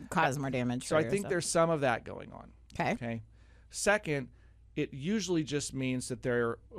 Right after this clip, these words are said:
Speaker 2: when, when the government creates changes, they close one door and they open another.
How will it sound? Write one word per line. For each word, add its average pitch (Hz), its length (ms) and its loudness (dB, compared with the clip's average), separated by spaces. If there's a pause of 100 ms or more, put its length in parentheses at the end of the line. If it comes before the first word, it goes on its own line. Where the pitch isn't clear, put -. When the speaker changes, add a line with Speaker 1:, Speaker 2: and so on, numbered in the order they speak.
(100)
Speaker 2:
when, 123 380 0 (120)
when 147 260 -4
the 131 100 0
government 165 580 -2
creates 131 720 -2 (320)
changes, 117 680 -2 (480)
they 139 220 0
close 160 400 2
one 143 240 0
door 131 200 4
and 123 80 2
they 120 100 2
open 113 260 -2
another. 87 340 -6